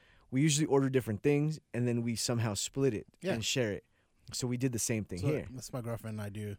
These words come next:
Speaker 2: as
Speaker 1: Oh,
Speaker 2: well.
Speaker 1: yeah, it's
Speaker 2: Yeah,
Speaker 1: a,
Speaker 2: it's
Speaker 1: it's
Speaker 2: the
Speaker 1: always
Speaker 2: best
Speaker 1: a
Speaker 2: of
Speaker 1: good
Speaker 2: both
Speaker 1: thing to
Speaker 2: worlds,
Speaker 1: do.
Speaker 2: yeah.
Speaker 1: Yeah. So we did that, and I ate the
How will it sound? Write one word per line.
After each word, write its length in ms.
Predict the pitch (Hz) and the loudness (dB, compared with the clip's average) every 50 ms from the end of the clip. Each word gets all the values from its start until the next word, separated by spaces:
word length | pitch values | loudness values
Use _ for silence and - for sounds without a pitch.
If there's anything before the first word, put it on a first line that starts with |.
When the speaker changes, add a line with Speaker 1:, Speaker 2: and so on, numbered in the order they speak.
| - | -10
Speaker 2:
as 80 | - 104 | -8 -6
Speaker 1:
Oh, 40 | 110 113 107 101 92 | -2 -2 -2 0 -2
Speaker 2:
well. 40 | 98 | -2
Speaker 1:
yeah, 200 | 101 110 110 104 | -2 -2 -2 -2
it's 160 | 104 113 107 - | -2 -2 -2 -2
Speaker 2:
Yeah, 60 | 117 | -2
Speaker 1:
a, 20 | |
Speaker 2:
it's 60 | 101 | -2
Speaker 1:
it's 80 | 101 - | -2 2
Speaker 2:
the 60 | 143 | 2
Speaker 1:
always 140 | 127 117 104 | 2 2 2
Speaker 2:
best 20 | |
Speaker 1:
a 20 | 104 | 0
Speaker 2:
of 40 | 101 | -2
Speaker 1:
good 60 | 117 | -2
Speaker 2:
both 80 | 104 | -2
Speaker 1:
thing 100 | 90 - | 0 0
to 60 | 101 135 | -2 -2
Speaker 2:
worlds, 140 | 110 101 | -2 -2
Speaker 1:
do. 60 | 95 90 95 117 | -4 -2 0 2
Speaker 2:
yeah. 60 | 113 107 | 0 0
Speaker 1:
Yeah. 60 | 92 - - - - - - _ | -2 -6 -12 -20 -20 -20 -20 _
So 200 | - - - 147 | -4 2 4 6
we 100 | 147 151 | 6 6
did 200 | 139 135 160 160 | 4 4 2 4
that, 260 | 151 123 113 110 - - | 6 6 4 4 0 -4
and 340 | - 113 113 113 113 110 104 - _ - | -6 -4 -2 -2 -2 -2 -4 -6 _ -2
I 140 | 127 143 | 0 4
ate 300 | 139 147 156 160 151 - - | 4 4 4 4 0 0 0
the 320 | 139 123 123 120 113 - | 0 2 2 2 0 -2